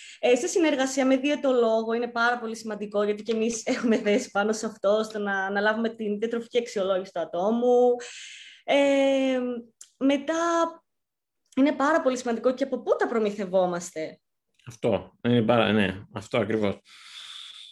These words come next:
Speaker 1: Δηλαδή, ε,
Speaker 2: Η ουσιαστικά.
Speaker 1: νόμιμα,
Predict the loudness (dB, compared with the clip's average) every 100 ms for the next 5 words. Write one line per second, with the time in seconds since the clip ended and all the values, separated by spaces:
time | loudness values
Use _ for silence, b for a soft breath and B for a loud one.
0 | B _ _ -10 -2 0 0 2 0 0
1 | 0 2 4 4 0 -4 6 8 8 6
2 | 4 4 -2 -2 -6 -6 -12